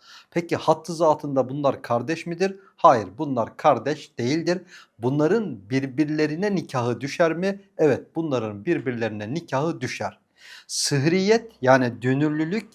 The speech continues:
nikahla oluşan mahremiyet sadece babasının eşine ya da annesinin kocasıyla alakalıdır.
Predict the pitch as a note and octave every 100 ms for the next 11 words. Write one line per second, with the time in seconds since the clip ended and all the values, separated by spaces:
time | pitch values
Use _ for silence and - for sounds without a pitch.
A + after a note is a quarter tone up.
0 | - G#2+ B2+ C3 G#3+ G3+ E3+ C3+ - C3+
1 | B2+ B2 G#2 A2 C3 C3+ D#3 E3 G3+ A#3
2 | - - - - - G3 F#3+ D3+ A#2+ -
3 | C#3 G#3 - _ _ _ - A2 G2+ C#3
4 | D#3+ D#3+ - F3+ F3+ G#3 G3+ - G3 -
5 | B2 D3 G#3+ C#3+ C3 E3+ D3 C3 D3 D#3
6 | D#3 D3+ - D#3+ A3+ G#3 - D3 C#3+ D3+
7 | - G3+ E3 B2 A2+ G#2+ - A2+ G2+ G2+
8 | -